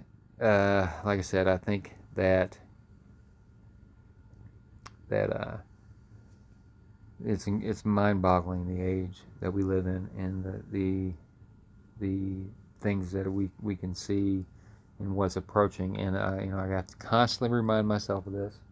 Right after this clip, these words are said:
And I remind everybody else, is that it's real easy,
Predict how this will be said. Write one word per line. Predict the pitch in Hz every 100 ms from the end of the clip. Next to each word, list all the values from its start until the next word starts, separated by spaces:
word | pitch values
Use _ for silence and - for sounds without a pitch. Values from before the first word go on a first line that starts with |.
| - - - - - - -
And | 101 98 95 95 92 - - - - - - - -
I | 98
remind | 95 95 95
everybody | 95 95 92 90 104
else, | - - - - - - - - -
is | 101
that | 104 101
it's | -
real | 104 113 123
easy, | 117 101 104